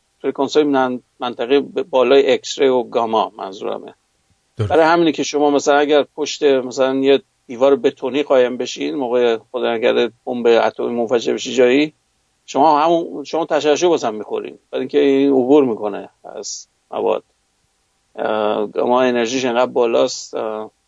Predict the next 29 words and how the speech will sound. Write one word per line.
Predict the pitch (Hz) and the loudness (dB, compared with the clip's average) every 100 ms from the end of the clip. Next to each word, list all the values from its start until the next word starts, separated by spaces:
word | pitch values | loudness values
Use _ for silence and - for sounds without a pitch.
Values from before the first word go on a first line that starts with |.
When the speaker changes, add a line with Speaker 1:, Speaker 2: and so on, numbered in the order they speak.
| _ _ _ | _ _ _
Speaker 1:
در | - 110 | -8 -8
فرکانس | 107 - 123 143 139 | -8 -4 -2 0 0
بسیار | 139 131 - - 156 151 | 0 0 -2 2 2 4
بالاییه، | 131 120 147 135 117 117 | 2 2 0 0 -4 -4
بنابراین | 120 120 120 127 | -6 -6 -6 -6
همه | 127 127 | -6 -6
چی | 127 - | -6 -6
تقریباً | 127 127 131 | -4 -2 -4
یکم | 127 135 123 | -4 -6 -6
شفافه. | - 113 - 113 104 - _ _ - - - | -2 -4 -4 -8 -10 -14 _ _ -20 -10 -2
البته | 147 | 2
موضوع | 185 165 151 185 | 4 2 2 2
فیزیکیش | - 151 151 175 - | 0 -4 -4 -6 0
خیلی | 180 170 | 2 2
مفصل | 151 131 131 - 123 | 0 -2 -2 0 0
تر | 131 | 0
از | 131 135 | -4 -2
این | 123 | -4
حرفاست | 117 131 - | -4 -6 -14
که | 123 | -10
می‌گم، | 120 120 117 | -4 -2 0
ولی | 139 147 143 | 0 0 -2
خب | 135 135 | -4 -4
در | 120 131 | -2 -2
حد | 135 139 | -2 0
مختصر | 135 127 127 - 131 - 139 | 0 0 -4 -8 -6 0 2
بخوام | 131 135 123 | 0 -4 -8
بگم | 120 120 131 | -6 -4 -4
اینه. | 120 107 | -6 -14